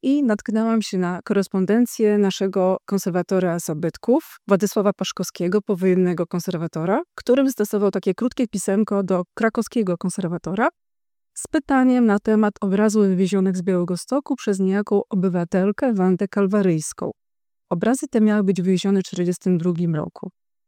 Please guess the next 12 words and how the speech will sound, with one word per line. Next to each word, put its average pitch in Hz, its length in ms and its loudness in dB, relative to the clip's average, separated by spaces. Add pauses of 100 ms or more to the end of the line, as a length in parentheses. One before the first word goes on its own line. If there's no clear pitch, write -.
Konserwator 240 640 0 (180)
wojewódzki 208 680 0
krakowski 214 720 -6
odpowiedział 196 560 -2
naszemu 175 540 -4 (200)
konserwatorowi, 208 680 0
że 214 140 2
rzeczywiście 226 480 -2
na 226 120 2
Wawelu 202 360 0
znajduje 202 460 0
się 220 200 -2